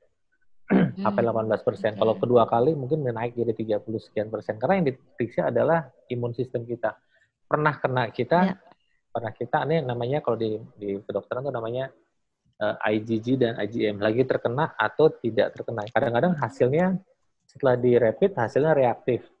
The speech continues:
Speaker 1: Reaktif harus kita pastikan dengan P C R. Nah, P C R itu
Speaker 2: Oke.
Speaker 1: sebenarnya ada
Speaker 2: Hmm.
Speaker 1: kuman atau tidaknya, sedangkan, eh, reaktif itu terhadap imun sistem kita yang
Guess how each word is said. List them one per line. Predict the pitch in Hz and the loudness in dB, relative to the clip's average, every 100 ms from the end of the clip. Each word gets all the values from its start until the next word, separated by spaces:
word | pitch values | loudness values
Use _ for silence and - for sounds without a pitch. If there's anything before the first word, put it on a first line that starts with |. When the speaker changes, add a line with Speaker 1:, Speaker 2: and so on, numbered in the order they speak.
| _ - | _ -4
Speaker 1:
Reaktif | 120 113 226 - _ _ | -2 -2 -4 -6 _ _
harus | - 117 127 | 0 0 0
kita | 147 - 143 | -4 -4 -2
pastikan | 123 - 220 214 147 | -2 -4 -6 -4 -4
dengan | 120 113 113 | -2 -4 -4
P | 117 | -6
C | - 127 | -6 -8
R. | 117 101 98 _ _ _ _ _ _ _ _ _ | -6 -6 -10 _ _ _ _ _ _ _ _ _
Nah, | 107 | -4
P | - | -2
C | 107 117 | -2 2
R | 101 | 2
itu | 117 131 | 2 -2
Speaker 2:
Oke. | - | -2
Speaker 1:
sebenarnya | 127 147 180 - | 2 4 4 4
ada | 110 113 | 0 2
Speaker 2:
Hmm. | 107 | 2
Speaker 1:
kuman | 123 127 123 | 0 -2 0
atau | 120 | -2
tidaknya, | 120 120 120 113 101 | 0 2 2 2 -4
sedangkan, | 113 107 110 110 107 123 _ _ _ - | -4 -4 -6 -12 -14 -20 _ _ _ -8
eh, | 104 104 | -4 -2
reaktif | 110 110 110 104 | 0 0 0 -4
itu | 113 220 | -2 -2
terhadap | 220 113 101 110 110 - | -2 -2 0 0 -2 -4
imun | 123 120 120 | -6 -2 -4
sistem | 117 117 - 113 | -4 -6 -4 -4
kita | 113 113 113 | -6 -2 2
yang | 110 107 | 2 0